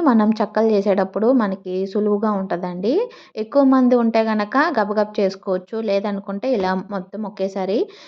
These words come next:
రౌండ్‌గా చుట్టేసుకొని పక్కన పెట్టేసుకుంటే మనం ఈ చెక్కలు గబగబ చేసి ఇవ్వడానికి సరిపోయిద్ది.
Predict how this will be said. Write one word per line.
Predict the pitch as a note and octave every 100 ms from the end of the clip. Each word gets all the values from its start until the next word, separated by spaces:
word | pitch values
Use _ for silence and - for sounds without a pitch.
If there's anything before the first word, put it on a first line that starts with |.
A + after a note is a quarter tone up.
| _
రౌండ్‌గా | A3 G#3+ G#3+ A#3
చుట్టేసుకొని | A#3 G3 G3 F#3+ F#3+ F#3+ F#3+ A#3
పక్కన | G3 F#3+ G3+
పెట్టేసుకుంటే | G3 F#3+ F3 - G3+ F#3+ G3+ F4
మనం | C4+ G#3 G#3
ఈ | G#3+
చెక్కలు | A3 G#3+ G3+ A3+
గబగబ | G#3 G3 G3+ G3 -
చేసి | F#3+ F#3
ఇవ్వడానికి | G3+ G3+ F#3+ F3+ A#3
సరిపోయిద్ది. | A3+ F3+ F3 F#3+ F3 F3